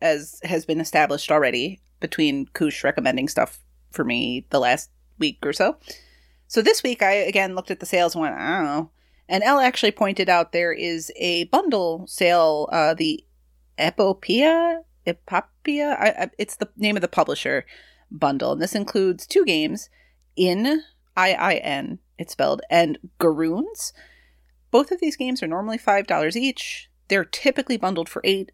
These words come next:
and the bundle is down to six dollars and thirty-nine cents right now. Both of the games that are included are local co-op puzzlers, and one reason I wanted to highlight it now, especially as this podcast is releasing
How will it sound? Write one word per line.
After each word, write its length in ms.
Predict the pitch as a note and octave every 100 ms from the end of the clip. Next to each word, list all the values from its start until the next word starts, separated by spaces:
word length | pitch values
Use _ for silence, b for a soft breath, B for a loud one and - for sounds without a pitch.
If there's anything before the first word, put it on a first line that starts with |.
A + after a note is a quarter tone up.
| -
and 160 | G3
the 60 | G3+
bundle 320 | B3+ A#3+ A#3
is 80 | G3
down 220 | E3+ F3
to 100 | -
six 240 | F#3 E3+ -
dollars 340 | D3 C#3+ D3+
and 120 | C#3+
thirty-nine 460 | C#3+ C3+ C#3 C3 C#3
cents 360 | - A#2+ -
right 180 | C#3+ -
now. 240 | - - - b b b b b b -
Both 240 | G#3 B3+
of 100 | C#4
the 60 | C4+
games 280 | B3 B3+ C4
that 120 | B3+
are 120 | A3+
included 420 | A3 - G#3 G#3+
are 80 | F#3+
local 300 | F3 E3 -
co-op 460 | - - D3 B2+ _ _ _
puzzlers, 600 | - F3 B3+ D#4 E4 - - _ _ _ -
and 220 | F3+ F#3
one 140 | B3+
reason 300 | C4+ C4+ A#3+
I 60 | G#3
wanted 200 | F3+ E3+
to 40 |
highlight 340 | F#3 D3+ D3 D#3+
it 140 | -
now, 340 | C#4 D#4+ A3+ F3+
especially 420 | - E3 - E3+
as 120 | F3
this 460 | D3 E3 - - _ _
podcast 380 | - G3 G#3 F#3
is 160 | D#3+ - -
releasing 460 | E3 E3 - C#3+